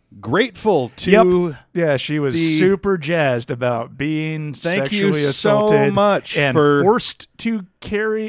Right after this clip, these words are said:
Speaker 2: a child to term.
Speaker 1: Thank you so much for choosing my child as the vessel for your
Speaker 2: Yeah,
Speaker 1: experiment
Speaker 2: she was su-,
Speaker 1: in
Speaker 2: she was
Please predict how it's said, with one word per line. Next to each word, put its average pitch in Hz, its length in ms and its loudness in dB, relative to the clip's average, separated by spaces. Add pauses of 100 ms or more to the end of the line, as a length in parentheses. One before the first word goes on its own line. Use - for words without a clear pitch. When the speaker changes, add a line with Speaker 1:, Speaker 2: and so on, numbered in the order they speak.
Speaker 2:
a 180 180 -6
child 190 580 -6
to 196 180 -8
term. 110 460 -6
Speaker 1:
Thank 175 300 -4
you 175 100 -8
so 208 340 -4
much 208 300 -2
for 160 140 -4
choosing 143 500 -4
my 160 300 -4
child 151 680 2
as 123 320 -2
the 113 280 -4
vessel 165 600 -4
for 123 420 -2
your 151 420 -2
Speaker 2:
Yeah, 120 60 -4
Speaker 1:
experiment 180 480 -2
Speaker 2:
she 196 140 0
was 214 160 4
su-, - 160 -2
Speaker 1:
in 165 220 -6
Speaker 2:
she 175 180 -4
was 214 100 2